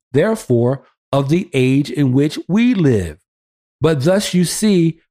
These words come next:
we argue with Scripture. Instead of taking its plain teaching,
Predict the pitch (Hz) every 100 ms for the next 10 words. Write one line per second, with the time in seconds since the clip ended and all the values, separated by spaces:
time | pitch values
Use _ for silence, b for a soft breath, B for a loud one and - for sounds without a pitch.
0 | - 175 240 - 196 240 190 170 127 123
1 | - 135 120 - - _ _ _ _ -
2 | 143 - 220 208 - 180 175 165 135 -
3 | - 170 165 147 - 180 208 - 120 127